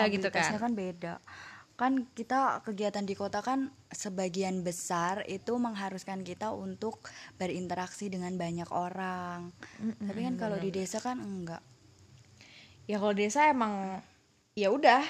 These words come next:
Speaker 1: kegiatannya
Speaker 2: Itu-itu aja.
Speaker 1: ya itu-itu aja
Speaker 2: Monoton.
Speaker 1: gitu. Hmm. Ya
Speaker 2: Kalau
Speaker 1: makanya waktu pas pertama balik nih, kenapa ini di pasar masih rame gitu? Kenapa orang masih beraktivitas seperti biasa?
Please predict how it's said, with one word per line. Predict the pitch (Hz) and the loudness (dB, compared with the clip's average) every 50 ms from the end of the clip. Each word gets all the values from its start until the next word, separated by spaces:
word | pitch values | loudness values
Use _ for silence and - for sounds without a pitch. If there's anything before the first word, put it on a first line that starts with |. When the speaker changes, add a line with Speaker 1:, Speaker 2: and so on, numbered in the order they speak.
| 277 247 | -4 -6
Speaker 1:
kegiatannya | - 226 202 185 196 208 - 220 233 262 285 311 330 330 320 - | -4 -4 -2 0 0 0 2 2 2 2 2 0 -2 -2 -6 -8
Speaker 2:
Itu-itu | - 196 190 - 165 175 185 175 | -8 -8 -6 -4 -4 -6 -4 -4
aja. | 131 151 196 208 202 | -4 -4 -4 -2 2
Speaker 1:
ya | 226 233 214 196 | 4 6 6 6
itu-itu | 190 185 190 185 - | 4 2 0 0 4
aja | - 214 247 226 220 208 196 196 196 | 4 4 6 6 6 6 8 8 6
Speaker 2:
Monoton. | 202 202 185 180 175 | 6 6 4 4 2
Speaker 1:
gitu. | 180 87 80 | 2 -2 -6
Hmm. | 175 175 175 175 180 170 170 170 160 143 151 160 - - - - - - - | -6 -6 -6 -8 -8 -8 -10 -10 -10 -12 -14 -16 -18 -20 -20 -20 -20 -20 -14
Ya | - - | -4 2
Speaker 2:
Kalau | 202 233 240 | 4 4 6
Speaker 1:
makanya | 330 359 349 349 339 | 6 6 6 8 8
waktu | 320 269 - - - | 8 8 6 2 0
pas | 220 233 226 - | 2 2 2 2
pertama | - - 233 220 226 214 214 214 | 2 -2 0 2 4 4 4 4
balik | 208 202 202 214 254 262 - | 4 4 4 2 2 0 0
nih, | 311 320 277 - - - - - - - - | -2 -2 -2 -4 -10 -20 -20 -20 -20 -20 -10
kenapa | - - 208 214 196 202 | -4 0 0 0 2 2
ini | 202 208 | 2 2
di | 196 196 190 | 2 0 0
pasar | - 185 - - | -2 -4 -4 -4
masih | 190 190 180 - | -6 -6 -4 -2
rame | 190 202 240 277 294 277 277 262 - | 0 2 2 2 2 2 2 2 2
gitu? | 202 196 175 175 175 170 - - - _ | 0 -2 -2 -2 -4 -6 -8 -14 -20 _
Kenapa | - 208 202 190 190 | -6 -4 -4 -2 -2
orang | 190 196 196 196 208 | -2 -2 0 0 -2
masih | 202 190 - 214 - | -2 -2 -4 -4 -2
beraktivitas | - 208 208 - 185 - - 196 208 208 202 | -2 0 0 0 -2 -2 -4 -4 -4 -4 -4
seperti | - 196 208 190 202 | -4 -6 -6 -2 0
biasa? | 208 220 240 240 254 247 | 0 0 0 -2 -4 -6